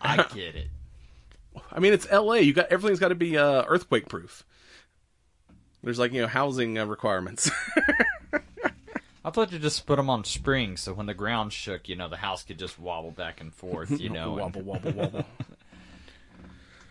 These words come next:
Speaker 2: Oh, but <clears throat> my second favorite new character of this season,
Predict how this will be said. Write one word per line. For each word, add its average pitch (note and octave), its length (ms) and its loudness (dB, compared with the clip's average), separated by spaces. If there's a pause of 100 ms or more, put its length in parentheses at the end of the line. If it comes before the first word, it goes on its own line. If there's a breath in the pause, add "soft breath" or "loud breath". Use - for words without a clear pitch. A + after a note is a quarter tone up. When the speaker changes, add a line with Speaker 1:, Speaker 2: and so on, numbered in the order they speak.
(280 loud breath)
Speaker 2:
Oh, C#3+ 300 -6 (360 loud breath)
but E3 240 4 (120)
<clears throat> F3+ 480 8 (460)
my C#3+ 180 2
second E3+ 460 4
favorite C3+ 480 2
new A#2+ 180 0
character A2 480 -2
of G2+ 120 -4
this G2+ 160 -6
season, F#2+ 500 -8